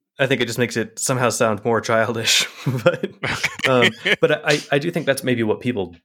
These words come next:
Speaker 1: do. Uh,
Speaker 2: Yeah.
Speaker 1: it's just, yeah,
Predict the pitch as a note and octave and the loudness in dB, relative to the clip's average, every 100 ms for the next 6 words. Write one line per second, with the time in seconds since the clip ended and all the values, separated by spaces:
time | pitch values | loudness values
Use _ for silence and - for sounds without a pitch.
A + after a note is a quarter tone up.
0 | _ A2+ A2 E2 D#2 D#2 E2 _ _ - | _ -2 -2 -4 -8 -14 -16 _ _ -20
1 | - - G#2 F#2+ C3 F2 - _ A#2 G#2 | -16 -6 -2 0 0 -2 -10 _ -8 -4
2 | G2+ F#2+ - _ _ _ _ - G2+ | -4 -4 -8 _ _ _ _ -2 -2